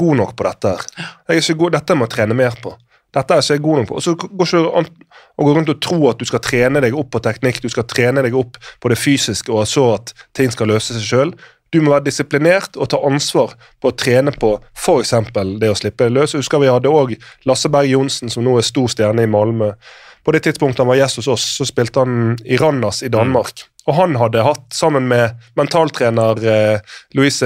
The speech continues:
Speaker 1: Rogers Holte, som også har vært
Speaker 2: Som vi
Speaker 1: gjest
Speaker 2: også
Speaker 1: her,
Speaker 2: har vært.
Speaker 1: fantastisk gjest her, eh, hadde han jobbet med hun med soleklart mål om å bli flinkere og gi faen.
Speaker 2: Ja.
Speaker 1: Det var liksom bestillingen, eller det de ble sammen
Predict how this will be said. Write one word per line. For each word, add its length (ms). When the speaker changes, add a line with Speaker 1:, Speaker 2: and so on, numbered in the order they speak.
Speaker 1:
Rogers 460
Holte, 320
som 100
også 220
har 80
vært 100
Speaker 2:
Som 100
vi 60
Speaker 1:
gjest 140
Speaker 2:
også 160
Speaker 1:
her, 80
Speaker 2:
har 80
vært. 80
Speaker 1:
fantastisk 300
gjest 240
her, 180
eh, 300
hadde 380
han 320
jobbet 320
med 120
hun 280
med 260
soleklart 720
mål 300
om 180
å 80
bli 100
flinkere 500
og 160
gi 180
faen. 380
Speaker 2:
Ja. 200
Speaker 1:
Det 120
var 80
liksom 480
bestillingen, 720
eller 280
det 300
de 200
ble 160
sammen 520